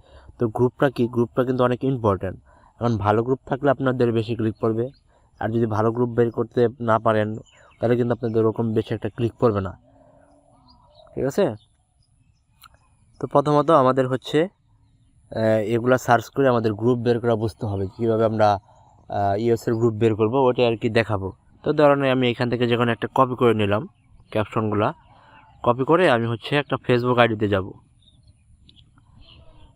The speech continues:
Facebook আইডি, আহ, যারা খোলা পারেন না তারা হচ্ছে আমার কাছ থেকে জেনে নেবেন যে কীভাবে করতে হয়।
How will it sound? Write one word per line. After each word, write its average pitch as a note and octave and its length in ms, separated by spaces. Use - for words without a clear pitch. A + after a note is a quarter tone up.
Facebook C3+ 320
আইডি, C#3+ 200
আহ, A2 380
যারা A2 140
খোলা A#2 260
পারেন A#2+ 300
না C3+ 60
তারা G#2+ 200
হচ্ছে A#2 280
আমার G#2+ 160
কাছ G#2 140
থেকে A#2+ 180
জেনে A#2+ 220
নেবেন G#2 220
যে G2 100
কীভাবে G#2 260
করতে G#2+ 240
হয়। G2 180